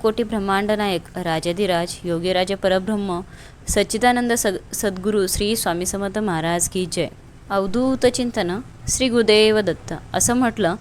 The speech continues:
की आपल्या अंगावर शहारे आल्याशिवाय राहत नाही. स्वामी समर्थांची नितांत भक्ती करणारे करोडो भक्त आहेत.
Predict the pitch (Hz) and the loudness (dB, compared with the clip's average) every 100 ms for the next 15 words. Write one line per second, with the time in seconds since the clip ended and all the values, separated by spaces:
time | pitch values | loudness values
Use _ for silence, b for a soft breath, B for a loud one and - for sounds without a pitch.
0 | B B - - 233 262 247 247 202 196 | B B -4 2 4 6 4 6 4 4
1 | - 214 185 208 180 185 - 190 202 160 | 2 2 2 2 0 0 0 0 0 -4
2 | - 160 151 - - - 175 160 175 208 | -6 -10 -10 -14 -14 -6 -4 -2 -2 0
3 | 202 196 196 202 165 175 B B - 196 | -2 0 -2 -2 -6 -8 B B -6 0
4 | 208 214 262 269 254 254 247 247 240 226 | 4 4 4 2 0 -2 -2 0 2 2
5 | 226 - 196 196 208 202 - - 151 139 | 0 0 2 2 2 -2 -4 -6 -6 -6